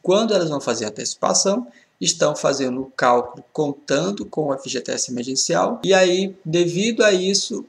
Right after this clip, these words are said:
o F G T S emergencial fica, então, a ver navios. Mesmo que você diga: "Doutor, mas se ele tinha seis mil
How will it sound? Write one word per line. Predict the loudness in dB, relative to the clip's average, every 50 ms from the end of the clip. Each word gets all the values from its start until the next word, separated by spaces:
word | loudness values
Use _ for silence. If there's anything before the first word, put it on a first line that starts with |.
| _ 0
o | 2
F | 2 2 2 0
G | -6 -6 -2
T | 0 0
S | 0 0 0 -2
emergencial | -2 -2 -2 -4 -2 0 2 2 2 2 0 -2
fica, | -6 -6 -4 -2 -2 -2 -2 -4
então, | -6 -6 -4 -4 -2 -2 -2 -4 -8 _ _ -2
a | 0 0 0
ver | 0 -2 -2 -4 -4 -6
navios. | -8 -8 -8 -8 -8 -8 -8 -8 -8 -10 -12 -10 -8 -8 -8 -8 -10 -16 -20 -20 -20 _ _ _ -6
Mesmo | -4 0 2 4 6 6 6 6 2
que | -2 -2
você | 0 0 2 2 2
diga: | 0 0 -2 -2
"Doutor, | -4 -2 0 0 0 2
mas | 2 0 0 2 2
se | 2 2 2 2
ele | 2 0 0
tinha | -2 -4 -4 -2
seis | -2 -2 -2 -2 -2 -2 -2
mil | -2 -2 0 0 0 -2 -4 -6